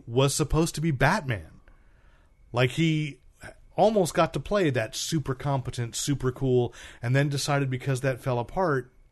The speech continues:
he's never gonna be that guy. So now he's gonna be a character actor. He's a turn to be, when he's the kind of leading man like Henry Cavill that movies are screaming for right now.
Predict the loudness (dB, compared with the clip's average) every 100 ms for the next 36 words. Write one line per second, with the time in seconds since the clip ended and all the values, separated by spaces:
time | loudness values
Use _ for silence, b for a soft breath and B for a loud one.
0 | -20 -2 0 2 2 0 -2 -4 -6 -8
1 | -12 -14 _ _ _ _ _ -4 2 2
2 | 2 0 0 0 0 0 -4 -8 -10 -14
3 | -12 -8 -6 -4 -6 -8 -10 -12 B B
4 | B -10 -6 -6 -6 -2 -2 -2 -4 -2
5 | 0 -2 -2 -4 -4 -4 -8 -6 -4 -2
6 | -2 -2 -4 -4 -2 -4 -2 -4 -4 -4
7 | -4 -2 -4 -4 -2 -4 -6 -8 -2 0
8 | 0 -2 -6 -8 -10 -14 -16 -20